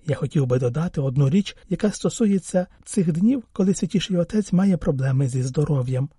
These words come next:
Здавалося б, війна мала би поглинути весь інформаційний простір. Натомість серед перших новин також і в Україні є інформація про здоров'я папи. Тож останніми днями,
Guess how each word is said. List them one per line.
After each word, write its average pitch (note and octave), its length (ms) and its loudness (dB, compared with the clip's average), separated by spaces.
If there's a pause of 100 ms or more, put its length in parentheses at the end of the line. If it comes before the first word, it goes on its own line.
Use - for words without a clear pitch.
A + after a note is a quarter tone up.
Здавалося G3 480 -2
б, - 100 -14 (120)
війна E3 300 4
мала F#3 260 2
би D#3+ 120 2
поглинути E3+ 560 2
весь D3 300 -2
інформаційний C#3 680 0
простір. C3 520 -6 (160)
Натомість G3+ 460 2
серед D3+ 340 -2
перших - 420 -4
новин C#3+ 300 2
також D3 380 -4
і - 20 0
в B2+ 80 -4
Україні F#3 600 2 (460)
є A#3+ 100 6
інформація E3+ 760 2
про F#3 180 -2
здоров'я C3 480 -4
папи. C3 440 -6 (280)
Тож - 180 -4
останніми C3 540 0
днями, C#3+ 460 4